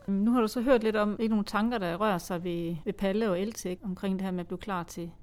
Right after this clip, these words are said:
en cloud-løsning. Hvis der nu sidder nogle lyttere derude, der vil høre lidt mere om det her, hvordan foregår sådan en proces så, hvis man ser den ud fra dit synspunkt?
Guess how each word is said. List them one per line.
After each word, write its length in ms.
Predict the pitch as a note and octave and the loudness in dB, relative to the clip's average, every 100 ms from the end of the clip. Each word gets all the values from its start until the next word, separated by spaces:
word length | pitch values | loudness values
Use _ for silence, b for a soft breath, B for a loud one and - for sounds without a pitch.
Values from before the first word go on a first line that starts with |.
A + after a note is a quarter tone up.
| - | -12
en 60 | G3+ | -6
cloud-løsning. 680 | F#3+ F#3 F#3 F3+ - E3+ - b b b b | -4 -4 -4 -6 -6 -8 -8 b b b b
Hvis 120 | b G3+ | b -2
der 80 | |
nu 80 | G#3+ | 0
sidder 200 | A3 B3 | 2 2
nogle 180 | F#3 F#3 | 2 0
lyttere 240 | A#3+ A3+ | 0 -2
derude, 360 | F3 F3 F#3+ A3 | -2 -2 -2 -4
der 460 | F#3+ E3+ E3 E3+ F#3 - | -4 -4 -6 -8 -10 -8
vil 140 | G3 F3 | -6 2
høre 160 | A3+ | 4
lidt 160 | A#3 G#3 | 4 2
mere 160 | G3+ G3 | 0 0
om 100 | F#3 | 0
det 100 | F#3+ | -2
her, 120 | F#3 | -2
hvordan 240 | F#3+ G3+ | -2 -2
foregår 380 | A3 A#3 B3 F#3+ | -2 -4 -2 -2
sådan 160 | G3+ F#3+ | -2 -4
en 40 | |
proces 340 | - F3 A3 | -4 -6 -6
så, 260 | A3 G3+ F#3 | -4 -4 -4
hvis 200 | F#3+ - | -6 -6
man 100 | F#3 | -4
ser 160 | A3 F#3+ | -2 -2
den 100 | G3+ | -2
ud 80 | |
fra 140 | G3 F3+ | -4 -8
dit 220 | - A3+ | -8 -6
synspunkt? 460 | G#3 F#3 F#3+ F#3 | -6 -6 -6 -8